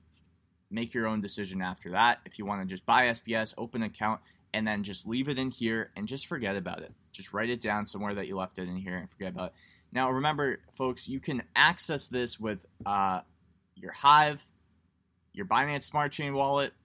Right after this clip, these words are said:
your Wax wallet, your Ethereum wallet, your Steam wallet, and your Tron wallet. So it's pretty darn cool that they have that much interoperability. And they're one of the first to really have that much interoperability. But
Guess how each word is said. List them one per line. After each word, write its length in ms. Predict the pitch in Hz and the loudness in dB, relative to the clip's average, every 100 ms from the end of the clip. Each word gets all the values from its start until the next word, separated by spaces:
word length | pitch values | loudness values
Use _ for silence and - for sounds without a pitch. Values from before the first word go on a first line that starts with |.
| _ _ | _ _
your 140 | 98 | -8
Wax 420 | 101 120 139 - 139 | 4 6 6 4 -2
wallet, 420 | 135 135 139 - _ _ - | 0 0 0 -4 _ _ -8
your 200 | 92 95 | -6 -6
Ethereum 420 | - 143 143 135 | -4 -4 -2 2
wallet, 380 | 131 135 135 - _ - | 4 4 2 -6 _ -12
your 140 | 92 | -10
Steam 440 | - - 139 151 147 | -8 -6 -4 -2 2
wallet, 420 | 131 131 131 - | 4 4 2 -4
and 140 | - 101 | -8 -8
your 80 | 92 | -8
Tron 560 | - 123 120 123 113 | -6 0 2 2 0
wallet. 340 | 101 98 90 - - | -2 0 -2 -6 -10
So 260 | - 107 | -4 -4
it's 120 | 98 | -4
pretty 300 | - 151 131 | -8 -6 -4
darn 200 | 107 98 | -2 -4
cool 300 | 92 92 80 - _ _ _ _ _ _ _ _ _ | -6 -10 -10 -14 _ _ _ _ _ _ _ _ _
that 140 | 95 90 | -8 -4
they 100 | 95 | -4
have 120 | 87 | 0
that 180 | 95 90 | 0 0
much 200 | 95 90 | -4 -6
interoperability. 840 | 92 90 87 - 87 87 85 87 - _ _ _ _ _ _ _ | -4 -4 -4 -8 -10 -8 -8 -10 -16 _ _ _ _ _ _ _
And 80 | 104 | -6
they're 80 | 120 | -2
one 180 | 156 135 | -2 -4
of 60 | |
the 80 | - | -4
first 260 | 104 92 - | -6 -8 -8
to 60 | |
really 220 | 92 90 | -8 -6
have 200 | 95 92 | -6 -8
that 140 | 95 92 | -8 -8
much 220 | 92 - | -10 -10
interoperability. 760 | 90 87 90 - 87 87 82 87 _ _ _ _ _ _ _ _ _ _ - | -10 -10 -12 -14 -14 -14 -14 -18 _ _ _ _ _ _ _ _ _ _ 4
But 200 | 180 | 4